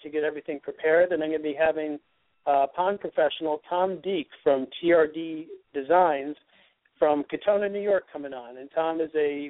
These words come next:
friend of mine and a pond professional, and he's gonna have some great tips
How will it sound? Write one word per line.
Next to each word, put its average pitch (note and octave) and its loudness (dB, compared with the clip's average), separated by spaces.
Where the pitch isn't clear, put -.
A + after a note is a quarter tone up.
friend F3+ 0
of F3 -10
mine F3+ 0
and D#3 -2
a - -10
pond D#3+ -4
professional, E3 -2
and C#3+ 2
he's D#3+ -4
gonna D#3+ 0
have D#3 4
some C#3 -4
great E3+ 0
tips F#3+ 2